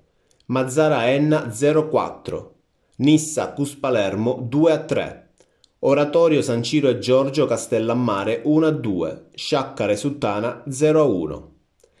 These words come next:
La classifica: Enna e Akragas cinquantotto, Pro Favara cinquantuno, Don Carlo Misilmeri quarantasette,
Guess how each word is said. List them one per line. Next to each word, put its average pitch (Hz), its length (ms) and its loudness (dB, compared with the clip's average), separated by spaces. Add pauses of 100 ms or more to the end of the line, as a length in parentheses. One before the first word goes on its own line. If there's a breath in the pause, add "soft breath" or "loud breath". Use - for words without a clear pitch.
(180 soft breath)
La 143 160 -2
classifica: 127 880 -4 (560)
Enna 170 360 2
e 151 80 2
Akragas 160 640 0
cinquantotto, 135 1120 -2 (300)
Pro 139 180 4
Favara 139 460 0
cinquantuno, 131 1040 -2 (300 soft breath)
Don 151 320 4
Carlo 160 380 2
Misilmeri 143 640 2
quarantasette, 123 1200 -2